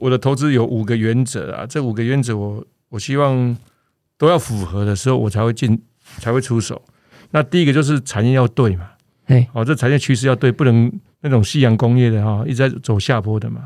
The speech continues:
Speaker 1: 这很简单嘛，这你判断就行了嘛。那第二个就是经营团队要对，他本身必须是本科班的嘛，
Speaker 2: 嗯。
Speaker 1: 你不要是那种财务操作来，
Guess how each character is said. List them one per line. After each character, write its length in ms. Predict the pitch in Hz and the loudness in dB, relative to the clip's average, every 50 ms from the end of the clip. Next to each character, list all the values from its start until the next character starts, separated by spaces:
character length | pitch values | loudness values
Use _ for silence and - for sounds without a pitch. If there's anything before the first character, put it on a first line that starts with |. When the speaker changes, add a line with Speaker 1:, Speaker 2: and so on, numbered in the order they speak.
| - - | -10 -2
Speaker 1:
这 100 | - 160 | 2 2
很 100 | 143 135 | 4 4
简 180 | - 131 104 | 4 2 2
单 200 | 104 117 113 113 | 0 0 -2 -2
嘛， 160 | 110 101 90 107 | -2 -4 -6 -6
这 140 | 120 156 139 | -4 -2 0
你 180 | 123 127 139 | 0 0 -2
判 200 | - - 143 139 | -4 -4 -2 -2
断 140 | 131 139 131 | 0 0 0
就 60 | 123 | 0
行 180 | 131 123 - - | -2 -4 -6 -10
了 60 | - 69 | -12 -12
嘛。 140 | - - - _ _ _ _ _ _ - - - _ _ | -14 -14 -18 _ _ _ _ _ _ -20 -20 -20 _ _
那 100 | - 147 | -4 -4
第 180 | 139 - 156 160 | -2 2 2 2
二 60 | 151 | 4
个 80 | 131 131 | 4 2
就 120 | 131 143 | 2 0
是 400 | 131 - 143 139 135 127 123 113 - _ _ _ _ _ _ | 0 0 0 0 2 2 0 -2 -6 _ _ _ _ _ _
经 160 | - 170 165 | 0 4 4
营 100 | 143 120 | 6 6
团 140 | - 120 113 | 4 4 4
队 120 | 123 135 | 4 4
要 100 | 131 127 | 4 4
对， 320 | 117 - - 127 107 92 - _ _ _ _ _ _ _ | 2 4 4 2 2 2 -2 _ _ _ _ _ _ _
他 80 | - 147 | 0 2
本 160 | 139 135 117 | 4 4 6
身 180 | 123 135 131 | 6 4 4
必 140 | 127 143 156 | 4 2 0
须 120 | 113 127 127 | 2 2 2
是 300 | 120 143 139 127 123 - - _ _ _ _ _ _ _ _ | 2 2 2 2 2 -2 -6 _ _ _ _ _ _ _ _
本 200 | - 120 107 104 - - - 196 - _ _ _ _ _ _ _ | -2 0 0 0 0 -2 -8 -16 -18 _ _ _ _ _ _ _
科 180 | - 151 143 | 2 4 4
班 180 | 123 139 127 123 | 4 4 2 4
的 80 | 120 113 | 4 4
嘛， 140 | 104 101 | 4 4
Speaker 2:
嗯。 40 | 101 | 2
Speaker 1:
你 80 | 110 110 | 2 2
不 80 | 117 | 2
要 100 | 147 151 | 2 2
是 80 | 151 151 | 2 2
那 60 | 151 | 2
种 240 | 151 131 113 110 101 - _ _ _ _ _ | 2 2 2 0 -2 -4 _ _ _ _ _
财 160 | - - 131 | -4 0 2
务 100 | 156 147 | 2 4
操 180 | - 135 131 | 4 2 2
作 160 | 127 147 139 135 | 2 2 2 2
来， 200 | 120 120 123 | 2 2 0